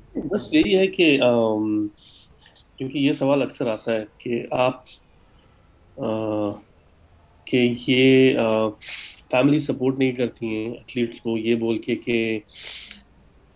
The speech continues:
how will you earn your livelihood؟ یا آپ گھر کیسے چلاؤ؟ یا،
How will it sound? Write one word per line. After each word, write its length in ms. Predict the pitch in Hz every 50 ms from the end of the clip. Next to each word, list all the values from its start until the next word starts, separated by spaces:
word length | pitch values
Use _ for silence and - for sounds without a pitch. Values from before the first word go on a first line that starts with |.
| _ _ _ _ _ _ _ - - - -
how 100 | 135 135
will 120 | 135 131 135
you 380 | 135 127 131 131 131 123 123 - - - _ _ - -
earn 180 | 123 127 123 123
your 100 | 117 110
livelihood؟ 480 | 107 107 104 104 104 104 101 101 98 - - _ _ _ -
یا 200 | 120 117 117 117
آپ 180 | 120 117 -
گھر 160 | - 127 131 123
کیسے 220 | - 117 117 113
چلاؤ؟ 280 | 104 - 107 101 104 104 104 - _ _ _ _ _ _ _ -
یا، 460 | 135 117 117 113 113 113 110 107